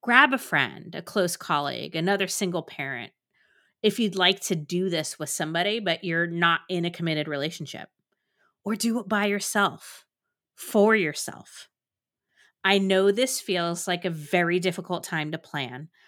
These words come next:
but like so many things, doing it when it's difficult is probably more important and impactful than doing it <laughs> when it's easy. And you, being imperfect but whole,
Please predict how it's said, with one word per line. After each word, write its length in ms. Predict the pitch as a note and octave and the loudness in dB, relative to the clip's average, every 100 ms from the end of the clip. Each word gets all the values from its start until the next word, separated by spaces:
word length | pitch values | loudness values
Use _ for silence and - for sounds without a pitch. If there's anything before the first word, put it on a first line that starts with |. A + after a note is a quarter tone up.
| _ | _
but 120 | G#3 G3 | 0 2
like 200 | G3 - | 2 0
so 320 | - G3 F#3+ | 0 2 2
many 240 | G3+ B3 | 0 -4
things, 480 | C4 D#3+ C#3 C#3+ E3+ | -4 -4 -4 -6 -8
doing 460 | E3 F#3+ F#3+ A3 B3 | -6 2 2 2 -2
it 120 | B3+ | -2
when 180 | G#3 G3 | 0 0
it's 140 | G3+ | 0
difficult 680 | G3 F#3 F3+ F3 - C3 C#3 | 0 -2 -2 -6 -8 -8 -6
is 140 | E3+ - | -8 -2
probably 500 | G#3 G3 G3+ G3+ G3+ | 2 2 0 -4 -2
more 320 | G3 G#3 C#4+ | -2 2 2
important 460 | D#4 - G#3 F3 | 2 0 0 0
and 240 | E3 E3+ D#3+ | -2 -4 -4
impactful 480 | - D#3+ - D#3+ E3 | -2 -2 -2 -4 0
than 160 | F#3 | -2
doing 320 | E3+ D#3+ D#3 | -2 -6 -6
it 120 | D#3+ - | -4 0
<laughs> 0 | |
when 160 | G#3+ | 4
it's 180 | F#3+ F#3+ | 2 0
easy. 440 | D3+ C#3 - E3+ - _ _ _ _ _ _ _ _ | -4 -4 -8 -12 -14 _ _ _ _ _ _ _ _
And 280 | F3+ G#3+ A#3 | 2 4 6
you, 420 | A3+ C#3+ C#3 E3+ _ _ _ _ - | 6 4 0 -10 _ _ _ _ -4
being 240 | F3 G#3 A#3+ | 8 8 8
imperfect 560 | B3+ A#3 F#3+ G#3+ G3+ | 4 4 6 4 2
but 140 | B3+ C4 | 4 2
whole, 580 | - F#3+ D3+ D3+ G#3 | 2 0 0 -2 -6